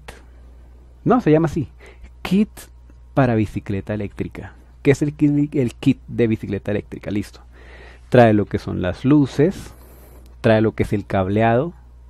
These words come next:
trae lo que es... Es que no, no sé cómo se llama, también soy muy, una hueva por ahí, <laughs> jeje. Trae lo que es esto,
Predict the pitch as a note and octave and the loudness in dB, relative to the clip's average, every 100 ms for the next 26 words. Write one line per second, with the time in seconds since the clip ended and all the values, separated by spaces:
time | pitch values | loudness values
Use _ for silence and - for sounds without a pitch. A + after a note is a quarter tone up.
0 | - - - - - - - - - A#2+ | -20 -20 -20 -20 -20 -20 -20 -4 4 6
1 | A#2+ B2 - A#2 G2+ - A#2+ C#3 C3 - | 6 2 2 0 0 -4 0 0 0 0
2 | B2+ B2 B2+ C3+ C3+ A#2+ G#2+ G#2 A#2 F#2+ | 0 2 2 2 4 4 4 4 0 -2
3 | F#2+ - G#2+ G#2 G2+ G2+ G2+ G2+ G2+ - | -6 -4 -4 -2 -2 -2 -4 -6 -10 -12
4 | G2 G2 G2 G2+ F#2+ - F2+ F#2 F#2 - | -10 -6 -4 -4 -4 -6 -10 -10 -10 -10
5 | - - - - - - - - G#2+ A#2 | -8 -8 -10 -20 -20 -20 -20 0 4 4
6 | B2 A#2 A2+ - E2+ | 2 2 2 0 -10